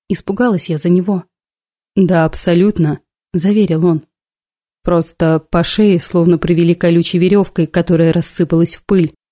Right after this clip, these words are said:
Это так странно – ощущать себя свободным.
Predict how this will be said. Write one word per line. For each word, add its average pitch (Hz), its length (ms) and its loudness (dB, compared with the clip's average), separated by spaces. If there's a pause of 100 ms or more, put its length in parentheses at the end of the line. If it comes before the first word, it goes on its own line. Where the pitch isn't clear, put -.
(600)
Это 175 220 -2
так 190 320 -4
странно – 180 600 2 (420)
ощущать 208 560 -2
себя 165 280 -2
свободным. 165 680 0